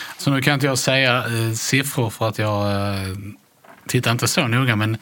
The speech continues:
eh, på, i C Mores sändning så hade de ju en, eh, skottkarta i paus. Och där hade Malmö åtminstone sju, åtta avslut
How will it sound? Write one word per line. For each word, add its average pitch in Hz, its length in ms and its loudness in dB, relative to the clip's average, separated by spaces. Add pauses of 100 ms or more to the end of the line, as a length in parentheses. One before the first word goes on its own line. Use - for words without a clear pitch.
(460)
eh, 117 240 0 (280)
på, 143 140 -2
i 127 220 0
C 147 220 2
Mores 120 340 0
sändning 147 380 2
så - 100 0
hade 143 200 2
de 117 140 0
ju 117 100 0
en, 123 240 0
eh, 127 140 2
skottkarta 131 720 -2
i 120 40 0
paus. - 560 -4 (600)
Och 120 120 -2
där 110 160 4
hade 117 480 2
Malmö 120 480 0 (200)
åtminstone 117 840 0
sju, - 180 0 (120)
åtta 101 240 -4
avslut - 540 -8